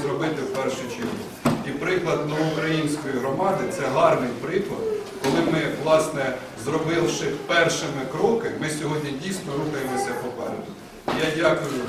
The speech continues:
Сан Саничу за його, е, позицію, за його господарську позицію, за те, що ми маємо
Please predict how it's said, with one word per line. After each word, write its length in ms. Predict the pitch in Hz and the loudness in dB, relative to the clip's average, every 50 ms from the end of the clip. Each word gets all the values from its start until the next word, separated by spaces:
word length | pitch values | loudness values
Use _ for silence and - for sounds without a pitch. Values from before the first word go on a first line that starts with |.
| 101 - - - - - - - | -4 -6 -6 -6 -8 -10 -6 -2
Сан 200 | 107 107 107 - - | -2 0 0 0 0
Саничу 480 | 185 196 196 196 190 165 165 156 143 131 120 117 | 2 4 4 4 4 2 0 0 -2 -4 -4 -2
за 440 | 131 135 139 135 131 - - 117 123 | -2 0 2 2 2 0 0 -2 -2
його, 400 | 139 139 143 147 143 139 123 - - - - - - - - 131 | 0 0 0 2 2 2 2 2 -2 -4 -4 -4 -4 -2 -2 -2
е, 100 | 123 117 113 113 113 - | -2 -2 -2 -4 -4 -2
позицію, 720 | 139 143 - 151 170 - 170 - - 160 - 139 135 123 117 | -2 -2 -2 0 0 0 2 0 0 0 0 0 0 0 0
за 80 | - - 147 | -2 -2 0
його 160 | 151 151 151 - | 2 2 2 2
господарську 760 | 160 156 - - - 160 180 202 196 180 165 - - - 165 | 2 2 0 -2 -2 2 4 4 4 4 2 0 0 -2 -4
позицію, 540 | 156 147 143 139 135 139 131 117 - - 123 - | -4 -2 -4 -2 -2 -4 -4 -4 -4 -4 -4 -2
за 60 | 135 | -2
те, 200 | 139 - - 170 | -2 -2 0 0
що 160 | 170 170 170 160 | 0 0 0 -2
ми 240 | 156 151 151 147 151 | -2 -2 0 2 2
маємо 380 | 151 143 139 139 139 131 123 | 4 4 2 0 0 -2 -2